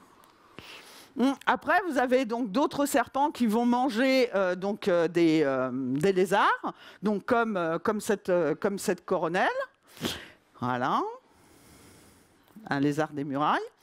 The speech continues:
Pour arriver justement à cette, euh, à cette diapo qui est intéressante. Pourquoi ? Parce que ici, vous avez un petit trou. Et ce petit trou, eh ben, c'est l'ouverture de la trachée. Pourquoi ?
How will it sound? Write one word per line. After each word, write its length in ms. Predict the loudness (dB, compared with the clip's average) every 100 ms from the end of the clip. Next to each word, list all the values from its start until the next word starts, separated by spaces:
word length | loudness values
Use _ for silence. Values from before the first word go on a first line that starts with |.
| -12 -10 -12 -2
Pour 140 | 2 4
arriver 320 | 4 2 2 0
justement 560 | -2 -2 0 2 2 2 0
à 140 | -2
cette, 380 | 0 -2 -2 0
euh, 260 | 2 2 0
à 120 | 0
cette 240 | -2 -4 0
diapo 400 | 0 -2 -6 -4
qui 120 | -4
est 140 | 0
intéressante. 640 | 0 2 2 0 -2 -4 -6 -6
Pourquoi ? 380 | -6 -2 -2 0
Parce 200 | -4 -4
que 200 | 0 0
ici, 480 | 2 0 0 2 2 0 -10 -16 -14 -6
vous 160 | 0 2
avez 160 | 2 2
un 160 | 0
petit 200 | -2 -4
trou. 240 | -4 -6 -10 -12 -20 -20 -20 -20 -8 -2
Et 80 |
ce 140 | 0 0 -2 -4
petit 120 | -4
trou, 280 | -2 2 2 0 _ -4
eh 80 | 0
ben, 140 | 0
c'est 220 | 0 -4
l'ouverture 580 | 0 0 0 -2 -4 -4
de 100 | 0
la 140 | 2 0
trachée. 640 | -4 -4 -4 -4 -12 -14 _ _ -18 -16 -10
Pourquoi ? 520 | -4 -4 0 0 2